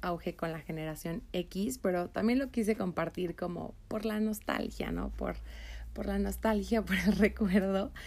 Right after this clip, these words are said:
Pero me encanta porque fue como esta apertura, como ya a nuevas relaciones, ¿no? Como a romper con esta tradición de que marido y mujer hasta que la muerte nos separe, cuando en realidad por atrás cada quien se pone el cuerno, ¿no? Fue como,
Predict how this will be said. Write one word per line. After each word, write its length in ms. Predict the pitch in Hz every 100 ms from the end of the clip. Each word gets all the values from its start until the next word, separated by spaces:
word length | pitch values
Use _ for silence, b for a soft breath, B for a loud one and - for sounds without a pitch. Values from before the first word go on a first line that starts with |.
| B B B
Pero 160 | - 254
me 100 | 269
encanta 360 | 262 302 359
porque 240 | 359 285 208
fue 180 | - 220
como 240 | 240 226
esta 180 | 214 220
apertura, 580 | - 170 - 185 185 185
como 240 | 165 156
ya 240 | 160 175
a 40 | 185
nuevas 500 | 190 190 190 190 -
relaciones, 800 | - 165 156 - 170 160 147 143
¿no? 140 | 151 -
Como 160 | 165
a 40 | 160
romper 360 | 160 165 175
con 160 | - 196
esta 220 | - 196
tradición 600 | - 151 151 - 160 165
de 120 | 165
que 240 | 160 151 151 B B B
marido 320 | 170 175 175
y 40 | 190
mujer 580 | 180 - 170 165 170 -
hasta 220 | 165 160
que 80 | 165
la 80 | 160
muerte 260 | 160 165 175
nos 120 | 170
separe, 420 | - - 156 151
cuando 240 | 156 151
en 80 | 147
realidad 420 | 147 147 151 147
por 180 | - 175
atrás 320 | 160 - 151
cada 160 | - 156
quien 180 | - 151
se 80 | 147
pone 220 | 156 160
el 100 | 170
cuerno, 340 | 247 185 156
¿no? 160 | 151 175
Fue 160 | - 190
como, 280 | 196 190